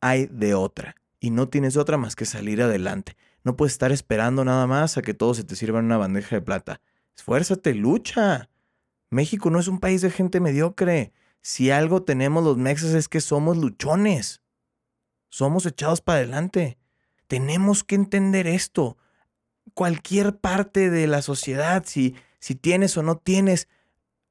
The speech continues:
todos tenemos que aportar y tenemos que agarrar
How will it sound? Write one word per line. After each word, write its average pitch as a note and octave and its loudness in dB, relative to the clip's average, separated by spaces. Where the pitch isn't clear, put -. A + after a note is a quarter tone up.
todos G3 2
tenemos D#3+ 0
que - 0
aportar A2 -4
y B2+ -6
tenemos D3 0
que D3 0
agarrar A#2 -2